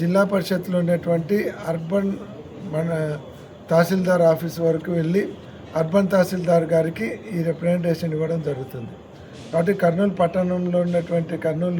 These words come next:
నియోజకవర్గం పట్టణంలో ఉన్నటువంటి వైఎస్ఆర్ కాంగ్రెస్ పార్టీ నాయకులు, కా-,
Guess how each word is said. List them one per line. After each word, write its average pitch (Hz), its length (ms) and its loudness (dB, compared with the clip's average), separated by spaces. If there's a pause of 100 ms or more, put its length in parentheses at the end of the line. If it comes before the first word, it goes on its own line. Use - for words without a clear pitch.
నియోజకవర్గం 165 600 -2
పట్టణంలో 160 680 -2
ఉన్నటువంటి 156 540 -6 (640)
వైఎస్ఆర్ 170 440 4
కాంగ్రెస్ 165 360 0
పార్టీ 156 260 -2
నాయకులు, 160 580 -2 (720)
కా-, 151 160 4